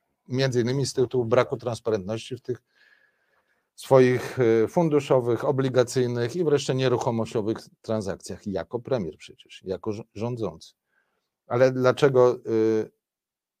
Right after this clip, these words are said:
o tym mówię? Bo jak gdyby my bardzo pracujemy nad tym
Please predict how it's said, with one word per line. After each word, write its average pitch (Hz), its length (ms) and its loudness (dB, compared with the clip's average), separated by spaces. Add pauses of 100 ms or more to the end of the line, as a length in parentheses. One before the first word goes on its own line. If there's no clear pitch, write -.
(440)
o 127 120 4
tym 127 160 0
mówię? 110 340 0
Bo 120 460 2 (1300)
jak 120 140 -6
gdyby 120 540 0 (380)
my 160 160 0
bardzo 131 300 6
pracujemy 107 560 -2
nad 87 300 -10
tym 190 360 -4